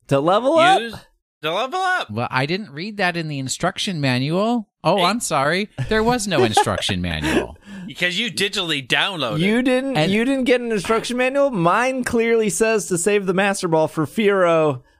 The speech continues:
Speaker 1: or Tentacruel. These are rare
Speaker 2: Oh.
Speaker 1: Pokemon.
Speaker 2: Professor Oak is the worst. The worst professor. Like, how is that even good advice?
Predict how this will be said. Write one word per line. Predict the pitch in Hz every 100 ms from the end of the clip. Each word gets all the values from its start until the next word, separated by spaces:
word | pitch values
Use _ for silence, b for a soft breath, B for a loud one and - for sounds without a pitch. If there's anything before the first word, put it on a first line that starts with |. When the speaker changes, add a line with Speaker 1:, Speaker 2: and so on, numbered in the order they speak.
| _
Speaker 1:
or | 156 156
Tentacruel. | 139 220 233 208 - 135 117 98 101 104 _ _ _
These | 156 170
are | 180 170
rare | 180 196
Speaker 2:
Oh. | 196
Speaker 1:
Pokemon. | 214 202 160 120 110 113 113 _ _ _ _ -
Speaker 2:
Professor | 180 220 233 269 240
Oak | 247
is | 254
the | 240 240
worst. | 165 214 262 143 - -
The | 139 240
worst | 214 165 208 226 -
professor. | 196 - 226 220 147 104 - _ _ -
Like, | 208 - - _ 196
how | 247 381
is | 330
that | 302
even | 302 247
good | 175 254
advice? | 190 117 160 190 101 -